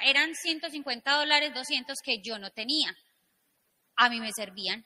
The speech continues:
pero yo no vi nada más, ni entendí nada más. Pero el día del seminario, él sí lo entendió. Yo había tomado la decisión de auspiciarme, pero él tomó la decisión de hacer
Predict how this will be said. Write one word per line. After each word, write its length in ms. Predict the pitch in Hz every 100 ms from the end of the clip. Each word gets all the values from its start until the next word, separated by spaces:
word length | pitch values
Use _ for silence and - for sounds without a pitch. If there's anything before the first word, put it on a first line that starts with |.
| -
pero 160 | 269 254
yo 160 | 240
no 100 | 240 311
vi 100 | 330
nada 240 | 330 349
más, 220 | 359 330 339 269
ni 320 | 285 311 302
entendí 460 | 277 277 262 240
nada 260 | 214 202 208
más. 220 | 330 269 - - - - _ _ _ _ _
Pero 240 | 269 269
el 200 | 262 247
día 340 | 277 262 220 208
del 180 | 226 302 311
seminario, 600 | 339 320 320 302 262 262 -
él 180 | 233 214
sí 160 | - 226
lo 100 | 226
entendió. 580 | 208 196 175 190 185 180 _ _ _ _ _ _ _ _ _ _ _
Yo 280 | 196 285 311
había 340 | 339 370 381
tomado 300 | 370 277 269
la 140 | 320 302
decisión 340 | 254 240 247
de 60 | 247
auspiciarme, 760 | 311 247 220 311 359 349 330 - - _ _ _ _
pero 380 | 302 311 320 330
él 360 | 302 247 247 311 - - _ _ _ _ _ _ _ _ _ _ _ _ _ _
tomó 320 | 247 240 226
la 160 | 214 254
decisión 680 | 262 285 277 269 240 254 240
de 140 | 208 233
hacer 340 | 233 226 196